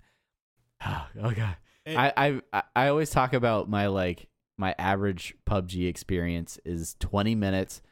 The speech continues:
Speaker 1: of stealthily looking around for the perfect set of equipment.
Speaker 2: Yeah.
Speaker 1: And then suddenly being sniped from an unknown <laughs> location
Speaker 2: <laughs>
Speaker 1: and my,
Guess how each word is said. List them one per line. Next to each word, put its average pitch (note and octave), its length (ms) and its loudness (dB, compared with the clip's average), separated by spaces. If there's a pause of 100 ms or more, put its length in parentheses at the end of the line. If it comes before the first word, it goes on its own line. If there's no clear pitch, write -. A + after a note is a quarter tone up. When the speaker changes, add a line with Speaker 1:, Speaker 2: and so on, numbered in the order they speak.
(220)
Speaker 1:
of F#2+ 140 -2
stealthily F#2+ 600 0
looking F2 360 -2
around F2 420 -2
for - 140 -14
the E2 80 -6
perfect F#2+ 500 -4
set - 340 -2
of F2 120 -4
equipment. E2+ 500 -4 (100)
Speaker 2:
Yeah. G#2+ 180 -8 (280)
Speaker 1:
And F#2 240 0
then F2+ 480 0 (240)
suddenly F#2 520 0
being E2+ 300 0
sniped - 800 -4 (240)
from G2 220 0
an F#2 80 0
unknown G2 520 0
<laughs> A2+ 60 4
location G#2 600 -2 (260)
Speaker 2:
<laughs> - 240 -6
Speaker 1:
and G2 160 0
my, F#2+ 260 2